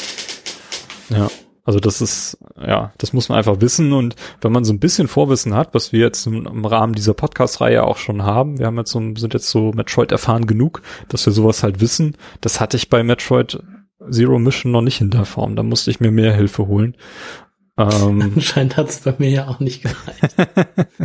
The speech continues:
Speaker 1: Äh, bei mir hat's, hat's jetzt so einigermaßen gepasst.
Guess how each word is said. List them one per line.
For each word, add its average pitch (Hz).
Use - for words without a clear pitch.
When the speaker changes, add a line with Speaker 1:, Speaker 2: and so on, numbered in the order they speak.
Speaker 1:
Äh, 113
bei 117
mir 123
hat's, -
hat's 120
jetzt 104
so 120
einigermaßen 101
gepasst. -